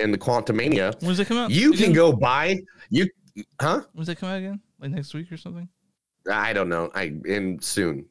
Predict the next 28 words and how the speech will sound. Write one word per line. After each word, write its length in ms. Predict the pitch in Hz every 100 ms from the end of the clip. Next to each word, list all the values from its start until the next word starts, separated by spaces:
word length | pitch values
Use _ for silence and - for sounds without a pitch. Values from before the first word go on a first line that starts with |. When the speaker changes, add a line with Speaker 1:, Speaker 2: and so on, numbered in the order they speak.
| 175
Speaker 2:
Okay. 80 |
Speaker 1:
We'll, 240 | 175 170 -
uh, 60 | 113
February 420 | 156 139 143 131
seventeenth. 500 | 135 120 113 - - _ -
Yeah, 180 | 104 - _ _ -
six 260 | - -
days. 320 | - 73 - - -
Speaker 2:
Okay, 60 | 143 147
see 60 |
Speaker 1:
Anyway, 160 | 156 127
Speaker 2:
you 60 | 127
next 200 | 117 -
week, 160 | 120
yeah. 140 | 120 147 -
Speaker 1:
um, 360 | 143 139 113 107 _ _ _ - - _ _ _ _ -
uh, 60 | -
definitely, 420 | 156 170 90 76
definitely, 380 | - 131 151 131
Speaker 2:
Okay. 60 |
Speaker 1:
of 40 | 143
course. 300 | 135 82 - 139 - - - - _ -
You 160 | 214
can 200 | 226 226
go 220 | 165 185 202
buy 520 | - 123 104 101 139
Scott 540 | - - - 160 208 -
Lang, 580 | 147 240 214 165 226